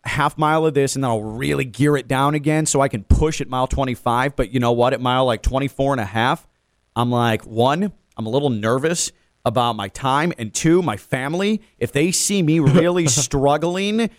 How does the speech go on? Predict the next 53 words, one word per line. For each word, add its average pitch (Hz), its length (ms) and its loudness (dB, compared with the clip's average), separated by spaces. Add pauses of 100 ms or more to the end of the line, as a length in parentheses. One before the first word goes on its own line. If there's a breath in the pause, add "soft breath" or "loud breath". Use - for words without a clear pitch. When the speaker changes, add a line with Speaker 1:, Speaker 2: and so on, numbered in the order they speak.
(140 soft breath)
Speaker 1:
here 180 180 2
the 175 80 2
last 160 320 0
mile 156 240 0
and 160 100 -2
a 156 40 0
half, 156 280 0
I'm 143 120 -4
gonna 185 120 0
be 131 120 0
embarrassed. 127 540 0 (180 soft breath)
So 143 160 0
I 104 80 -2
pushed - 560 0
it, - 160 -14 (420)
and 117 420 2
Speaker 2:
I 98 60 2
Speaker 1:
I 120 60 2
was 92 180 2
Speaker 2:
love 92 60 0
it. - 20 2
Speaker 1:
fighting 127 360 -2
nausea. 175 600 0 (300)
My 117 180 -4
body 160 460 -2
was 170 180 -2
shaking. 185 800 0 (280 soft breath)
There 175 140 4
was 170 220 2
a, 113 240 -6 (100)
a 120 140 -4
big 196 560 2 (120)
elevated 165 600 0
bridge 180 540 2
that 185 200 0
you 175 60 2
had 175 160 2
to 156 60 -10
go 180 240 4
over 175 360 2 (160 soft breath)
right 147 320 0
before 180 280 2
you 165 100 0
headed 165 220 0
to 147 60 -12
the 143 60 0
final 151 300 -2
stretch 160 500 0
'cause 120 220 -2
the - 80 -8
course 156 320 -2
was 123 220 -10
evil, 180 580 0